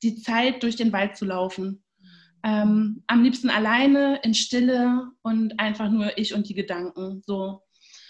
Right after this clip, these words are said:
Und ja, gleichzeitig war ich eben aber auch auf diesem Weg zurück zu mir sozusagen, also auf diesem, ja, auf dieser Reise, ähm, der persönlichen Weiterentwicklung. Und, ähm,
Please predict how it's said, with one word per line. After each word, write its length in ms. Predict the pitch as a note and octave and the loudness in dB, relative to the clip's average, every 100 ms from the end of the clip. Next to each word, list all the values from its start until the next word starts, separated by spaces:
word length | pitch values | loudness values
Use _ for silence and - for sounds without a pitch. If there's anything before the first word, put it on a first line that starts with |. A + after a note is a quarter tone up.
| _ _ - | _ _ -6
Und 560 | G#3+ G#3 G3+ G#3 G#3+ - | -2 -2 -2 -2 -4 0
ja, 240 | D4 D4 | 0 0
gleichzeitig 640 | G#3 G#3 A#3+ C#4+ C4+ A#3+ | 0 0 2 0 0 0
war 160 | A#3+ A#3 | 0 0
ich 140 | A#3 | 0
eben 160 | A#3 A#3 | -2 0
aber 240 | G#3+ G#3+ | 0 -2
auch 120 | G#3+ G#3+ | -2 -4
auf 160 | G#3+ | -6
diesem 440 | G#3+ G#3 G#3+ - G3 | -2 0 0 0 0
Weg 340 | C4 E4+ - | 2 0 -6
zurück 300 | A#3+ A#3 B3 | -6 -6 -4
zu 120 | A3+ | 0
mir 340 | G#3 A#3+ D#4 A#3 | 4 4 2 -2
sozusagen, 760 | A3 G#3 F#3+ F#3+ F#3+ F#3+ F#3+ | -6 -10 -8 -6 -4 -6 -4
also 460 | F#3 G3 G3+ G3+ - | -4 -4 -4 -4 -6
auf 140 | G3 | -8
diesem, 720 | G#3 F3+ F#3 F#3+ F#3+ G3+ G3+ _ _ _ _ _ - | -10 -10 -10 -10 -8 -8 -10 _ _ _ _ _ -8
ja, 200 | A#3 G#3+ | -2 -2
auf 140 | G#3+ | -2
dieser 280 | - A#3 A#3+ | -2 0 0
Reise, 800 | G#3 G#3 B3 C4 A#3 A#3+ B3 - | -2 0 0 0 -2 -2 -2 -4
ähm, 580 | A3+ A#3 A#3 A3+ A#3 A#3 _ _ _ _ _ _ | -6 -2 0 0 -2 -6 _ _ _ _ _ _
der 100 | A3 | -6
persönlichen 560 | A3 B3 G#3 G#3 A3+ C4 | -4 -2 0 0 2 2
Weiterentwicklung. 920 | D4 G4 G3+ G3 F#3+ F#3+ - F#3+ F#3 | 2 0 -2 -4 -4 -6 -8 -8 -8
Und, 340 | F#3 F#3+ G3 - | -6 -6 -8 -8
ähm, 440 | G3 G3 G3 G3 | -8 -6 -6 -8